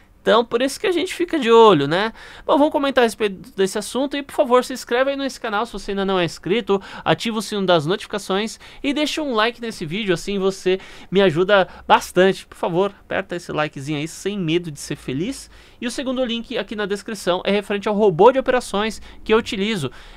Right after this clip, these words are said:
É, eu mostro como configura, o que é, como funciona, a questão de preço e tudo mais. E os resultados que eu tô tendo, tô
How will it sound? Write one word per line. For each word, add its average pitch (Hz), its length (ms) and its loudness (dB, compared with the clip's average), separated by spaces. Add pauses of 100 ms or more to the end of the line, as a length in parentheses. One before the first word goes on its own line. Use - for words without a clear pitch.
É, 143 160 2
eu 160 80 2
mostro 196 340 2
como 196 140 -2
configura, 190 760 0
o 151 60 -4
que 151 260 -4
é, 202 300 4
como 151 220 -8
funciona, 190 920 2
a 127 40 -8
questão 147 260 -10
de 123 80 -10
preço 214 520 0
e 190 60 -6
tudo 254 220 -8
mais. 214 560 4 (360)
E 208 120 0
os 226 120 0
resultados 233 560 0
que - 40 -14
eu 240 60 -4
tô 220 100 -6
tendo, 208 340 0
tô 208 200 -4